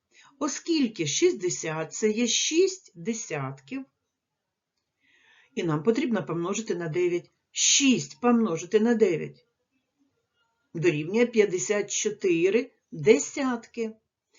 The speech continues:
П'ятдесят чотири десятки — це число п'ятсот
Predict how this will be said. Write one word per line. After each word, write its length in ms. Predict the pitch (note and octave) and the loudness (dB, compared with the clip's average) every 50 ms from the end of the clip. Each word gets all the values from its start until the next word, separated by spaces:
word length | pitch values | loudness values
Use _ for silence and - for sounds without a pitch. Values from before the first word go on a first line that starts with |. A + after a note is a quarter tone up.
| - - - _ _ | -20 -20 -20 _ _
П'ятдесят 500 | - G#3 A3 A3+ C4+ B3+ - E4 D4 - | 4 4 4 6 4 0 -4 -8 -10 -10
чотири 380 | - D#4 C#4+ - D#4 C#4+ A#3+ A3 | -10 -12 -10 -8 -4 -4 -4 -2
десятки — 480 | A3 A3+ A3 - F4 G4 G4 - C#4 A3 | -4 -6 -6 -6 -8 -10 -8 -10 -12 -10
це 140 | - A3 G#3 | -8 -10 -10
число 380 | - A3 A3 - D4 F4+ G4 | -10 -12 -14 -8 -6 -6 -6
п'ятсот 560 | G4+ - A#3+ - - - A3+ A#3+ C#4+ - _ | -4 -6 -8 -10 -8 -8 -8 -8 -8 -10 _